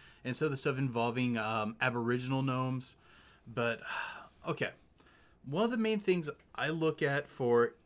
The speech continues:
is this true, is, is it cross-cultural?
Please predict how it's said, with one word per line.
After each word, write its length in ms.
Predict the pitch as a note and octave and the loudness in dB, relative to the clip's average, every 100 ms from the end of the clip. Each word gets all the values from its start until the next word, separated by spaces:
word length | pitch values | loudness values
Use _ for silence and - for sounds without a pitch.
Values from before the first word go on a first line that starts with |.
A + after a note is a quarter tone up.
| - | -4
is 300 | D3+ D#3+ C#3+ | -2 0 0
this 260 | C#3+ C3+ | 0 0
true, 560 | - - C3+ B2+ A#2+ A2+ - A#2 | -2 -4 0 4 2 0 -6 -10
is, 380 | A2+ A2+ G#2 - - | -6 -6 -8 -12 -6
is 220 | C#3 C3 | -4 -2
it 160 | C#3+ | -4
cross-cultural? 880 | - - B2 A2+ - - G#2+ - F2+ | -6 -2 0 0 -4 -4 -4 -6 -14